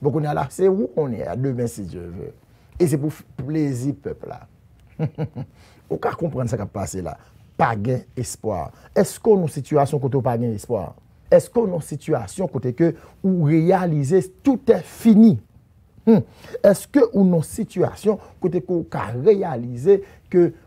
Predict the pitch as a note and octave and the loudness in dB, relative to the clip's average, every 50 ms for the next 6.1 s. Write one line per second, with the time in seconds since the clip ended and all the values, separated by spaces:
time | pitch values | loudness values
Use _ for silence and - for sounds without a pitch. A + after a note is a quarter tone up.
0 | _ - F#3 D3+ - D#3 E3 D#3 D3+ D#3+ D3 D#3+ E3+ F#3 G3 G3+ G3 F#3+ F3+ F#3+ | _ -4 -2 0 0 0 0 0 0 0 0 2 2 2 2 2 2 2 4 4
1 | A3 A3 F#3+ D3+ G#3 G#3 G#3 F3+ - F#3+ F3 D3 - F#3+ F#3+ F#3+ F3+ E3 - A#3+ | 4 4 4 2 0 -2 -2 -4 -4 -6 -6 -4 -2 -2 0 0 -2 -2 -4 -6
2 | D4 D4+ A3+ E3 - - - - - B2 D#3 - C#3 C3 C#3 C3+ B2 - D3 A#2 | -4 -2 0 0 0 0 -2 -6 -8 -8 -8 -6 -6 -4 -4 -4 -4 -4 -6 -6
3 | B2 C3+ C3+ B2+ D3 G3+ - - _ _ _ _ _ _ _ _ _ _ - - | -6 -8 -8 -10 -12 -14 -16 -18 _ _ _ _ _ _ _ _ _ _ -4 -2
4 | E3+ E3 G#3+ F3 D3+ D3+ C#3 C#3 C3 A2+ B2 D3+ E3+ E3 B2 A#2 G#2+ G#2 C3+ - | 0 2 2 2 2 0 0 0 0 0 0 0 0 0 -2 -4 -6 -8 -10 -10
5 | - - - - - F#2 G2+ G#2 G2+ - F#2+ F#2+ - A2 B2 - - - - - | -12 -16 -16 -16 -12 -12 -12 -12 -12 -12 -12 -12 -12 -10 -10 -8 -8 -8 -8 -8
6 | - | -14